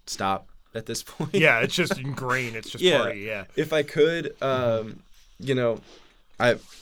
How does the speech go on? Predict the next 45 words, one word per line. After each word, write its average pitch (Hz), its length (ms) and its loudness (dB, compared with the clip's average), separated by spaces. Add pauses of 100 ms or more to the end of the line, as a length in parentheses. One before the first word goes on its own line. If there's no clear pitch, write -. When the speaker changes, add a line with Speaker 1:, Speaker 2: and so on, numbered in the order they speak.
Speaker 1:
I 120 100 2
probably 120 520 2
would, 113 260 0
but 101 100 0
I 67 60 -2
can't, - 340 -8
like, 113 180 -4
it's 107 140 -4
just - 200 -6
too, - 160 -6
I 107 80 -2
love 117 300 0
it 107 80 -6
too 113 180 -6
much. 101 400 -6
It's - 160 -4
Speaker 2:
Yeah. 95 80 0
Speaker 1:
too, 117 600 -4 (360)
on 107 160 -4
too 139 180 -2
many 120 180 0
levels, 98 420 -4
it's, - 280 -8
it's - 360 -8 (300)
a 107 80 -4
really 107 340 0
healthy 98 340 -6
thing 95 260 -8
for 95 140 -8
me. 95 320 -4 (200)
Speaker 2:
Mm-hmm. 110 320 -6
Speaker 1:
Um, 92 480 -4 (1200)
and 98 600 -4 (460)
so - 180 -2
I 113 40 4
was 107 120 -2
still 147 220 2
writing, 110 520 0 (440)
and 113 140 -4
I 104 60 -2
kept 123 260 -4
coming 117 220 -6
back 110 240 -2
to, 107 160 -4
like, 92 380 -6